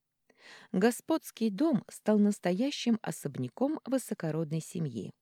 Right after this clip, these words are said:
а наш барон, к моему удивлению, всерьёз занялся обучением Ангела. Он оказался очень терпеливым учителем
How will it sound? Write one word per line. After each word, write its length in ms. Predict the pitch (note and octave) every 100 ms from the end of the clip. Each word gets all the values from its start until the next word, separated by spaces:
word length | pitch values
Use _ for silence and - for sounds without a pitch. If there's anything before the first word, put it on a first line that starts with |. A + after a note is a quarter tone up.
| _ _ _ _ -
а 120 | C3+
наш 300 | C3+ B2 C3
барон, 400 | B2+ B2 G#3 E4
к 140 | -
моему 320 | C#3+ C3 C3
удивлению, 720 | C3 C#3 E3 D3 B2 A#2+ A#2 - _ _ - - -
всерьёз 600 | - E4+ B3 A#3 B3+ -
занялся 680 | A3+ C4 A#3 D#3+ - A#2+ C#3 -
обучением 680 | G3+ A3 - C3 C#3 E3+ -
Ангела. 540 | C3 B2 - - B2 - _ _ _ _ _ _ - - -
Он 160 | G4
оказался 640 | D#4 C4 A#3 C4 - A3 -
очень 320 | B3 - G#3
терпеливым 680 | - F3+ - G3 A#3 F3 E3+
учителем 640 | - - - D#3 C#3